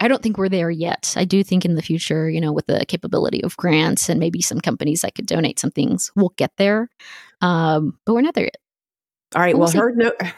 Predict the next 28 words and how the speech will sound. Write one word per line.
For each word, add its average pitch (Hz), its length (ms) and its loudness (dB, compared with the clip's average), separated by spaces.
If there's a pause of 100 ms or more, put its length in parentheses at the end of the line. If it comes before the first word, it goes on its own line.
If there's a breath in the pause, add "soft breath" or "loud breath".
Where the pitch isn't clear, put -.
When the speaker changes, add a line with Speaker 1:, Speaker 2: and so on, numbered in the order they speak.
Speaker 2:
her 285 340 0
information 233 520 0
is 196 80 -2
gonna 175 160 0
be 165 100 2
in 156 100 2
the 156 40 2
show 151 240 0
notes. 143 260 -2
So 170 60 4
if 151 100 0
anybody 269 400 0
listening 139 720 0 (320 loud breath)
knows 165 240 2
of 156 80 0
this, 143 160 0
that 117 80 0
would 139 100 0
help 165 280 -2
an 156 80 2
amazing 156 500 2
population 135 840 -2
in 139 60 -2
Speaker 1:
Yeah. - 140 4
Speaker 2:
Texas. 139 320 -4
This 226 180 0
is 320 100 -2
how 233 360 0